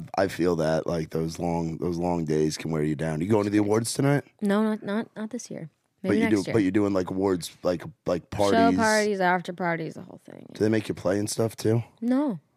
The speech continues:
Speaker 1: So it's
Speaker 2: No.
Speaker 1: just, just
Speaker 2: Just for
Speaker 1: hanging,
Speaker 2: fun. Yeah,
Speaker 1: just
Speaker 2: easy.
Speaker 1: drinks.
Speaker 2: Drinks, good time.
Speaker 1: Just gin.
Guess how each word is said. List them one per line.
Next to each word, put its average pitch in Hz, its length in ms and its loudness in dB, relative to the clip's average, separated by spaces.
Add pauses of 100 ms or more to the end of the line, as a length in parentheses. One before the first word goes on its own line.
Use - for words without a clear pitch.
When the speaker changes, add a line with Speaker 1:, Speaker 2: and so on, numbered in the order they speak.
(300)
Speaker 1:
So - 140 0
it's 120 100 0
Speaker 2:
No. 220 40 -6
Speaker 1:
just, - 260 -2 (160)
just - 180 0
Speaker 2:
Just - 120 -2
for 220 60 2
Speaker 1:
hanging, - 160 2
Speaker 2:
fun. 285 300 -4
Yeah, 285 100 -4
Speaker 1:
just 262 180 -8 (100)
Speaker 2:
easy. 269 100 2
Speaker 1:
drinks. 208 480 -2 (600)
Speaker 2:
Drinks, 196 540 -8
good 190 160 -8
time. 175 320 -6
Speaker 1:
Just 180 180 -6
gin. 101 400 2